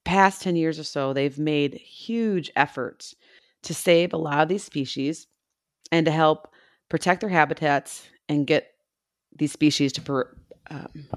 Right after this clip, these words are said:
to reproduce. There's a lot of sustainability, a lot of, uh, ecotourism at the national parks, and,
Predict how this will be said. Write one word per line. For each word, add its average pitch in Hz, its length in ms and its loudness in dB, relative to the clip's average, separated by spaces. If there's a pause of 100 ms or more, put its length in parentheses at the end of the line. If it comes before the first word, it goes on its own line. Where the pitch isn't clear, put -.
(360)
to 139 100 -8
reproduce. 139 580 -2 (960)
There's 143 460 4 (480)
a - 100 2
lot 156 220 8
of 160 80 4
sustainability, 175 840 2 (400)
a 156 60 -2
lot 147 380 6
of, 135 220 4 (360)
uh, - 260 -2 (360)
ecotourism 160 760 0 (300)
at 147 120 0
the 151 80 2
national 135 380 2
parks, - 580 2 (420)
and, 151 880 6